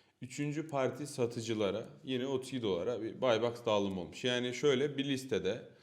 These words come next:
üç tane satıcı var diyelim. Üçü de aynı fiyat.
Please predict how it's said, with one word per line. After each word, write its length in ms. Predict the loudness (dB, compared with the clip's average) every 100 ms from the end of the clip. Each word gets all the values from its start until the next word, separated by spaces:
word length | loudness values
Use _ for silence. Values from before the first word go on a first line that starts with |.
| -20 _ _
üç 200 | -6 -4
tane 280 | -2 -2 -2
satıcı 420 | 0 -2 0 0
var 240 | 2 0 -4
diyelim. 300 | -10 -12 -18 _ -8
Üçü 260 | -6 0
de 60 | 2
aynı 260 | 4 0
fiyat. 400 | -2 -6 -10 -12